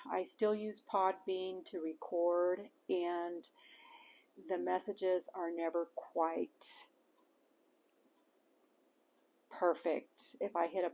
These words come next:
pause, the pause button, the, it, the, you'll, you'll have a delay in the message. Anyway, I'm still working on this. I appreciate all my listeners. All the glory to God. All the glory to God.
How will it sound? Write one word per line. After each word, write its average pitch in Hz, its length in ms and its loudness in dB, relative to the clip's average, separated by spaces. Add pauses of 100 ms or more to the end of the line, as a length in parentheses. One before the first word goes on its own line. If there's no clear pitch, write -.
pause, 190 760 4
the 190 60 -8
pause 190 520 4
button, 190 440 0 (1600)
the, 165 640 2
it, - 260 2
the, 311 80 4
you'll, 175 280 2 (120)
you'll 185 120 0
have 185 180 4
a 170 80 0
delay 165 760 2
in - 120 -2
the 147 80 0
message. 143 640 -4 (560)
Anyway, 190 420 2
I'm 196 200 0
still 233 280 4
working 175 360 2
on 160 160 0
this. 160 440 0
I 196 120 0
appreciate 214 800 0
all 196 180 0
my 202 180 0
listeners. 175 720 -4 (460)
All 214 200 10
the 226 120 6
glory 202 340 4
to 208 80 0
God. 156 440 4 (360)
All 220 380 10
the 180 80 0
glory 160 260 0
to 156 100 -4
God. 156 360 -4